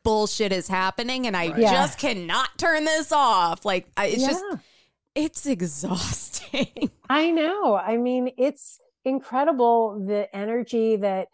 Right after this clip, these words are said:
Speaker 3: somebody like Truce, you know, and I should say Freddie was involved with the Hani Shah Foundation her whole
Speaker 2: Yeah.
Speaker 3: life.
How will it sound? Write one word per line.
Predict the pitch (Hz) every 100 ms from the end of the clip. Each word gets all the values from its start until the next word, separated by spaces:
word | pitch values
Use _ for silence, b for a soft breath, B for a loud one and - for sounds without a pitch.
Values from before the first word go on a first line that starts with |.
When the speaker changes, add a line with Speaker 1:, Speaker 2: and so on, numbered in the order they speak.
| _ _ _ _ -
Speaker 3:
somebody | 226 220
like | 208 190 185
Truce, | - 208 202 202 - - -
you | 247
know, |
and | 240 269
I | 285
should | 277 330
say | - 320 -
Freddie | 294 311
was | 277 214 208
involved | 202 185 175 190 175
with | 190 196
the | 196
Hani | 185 185 190
Shah | 190 208 180
Foundation | - 180 170 170 180 - 202 202
her | 190
whole | 180 202
Speaker 2:
Yeah. | 196 180
Speaker 3:
life. | 170